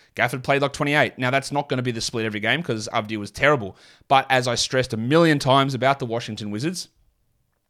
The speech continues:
w-, the fact that they're not starting Denny and Gafford's not there, we don't know what this role is. And the fact that he shot eighty-four percent against the Spurs is not an indication that he's going to be this excellent offensive option every game.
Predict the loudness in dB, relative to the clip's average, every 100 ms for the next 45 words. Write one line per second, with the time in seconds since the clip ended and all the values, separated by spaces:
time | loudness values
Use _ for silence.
0 | _ _ -14 -14 -10 -4 2 2 2 2
1 | 2 2 4 6 6 4 0 0 -4 -10
2 | -20 _ -2 2 2 2 -4 2 4 4
3 | 0 2 2 4 2 2 0 -2 2 2
4 | 0 -4 -8 -4 -4 -2 -4 0 0 2
5 | 0 0 -4 -6 -4 -4 -2 -4 -4 -2
6 | 2 2 0 -10 -4 0 2 2 0 -2
7 | 2 2 2 -2 -4 -2 -2 -2 -2 -2
8 | -4 -4 -4 -4 -4 -4 -4 -6 -4 -4
9 | -4 -6 -6 -4 -6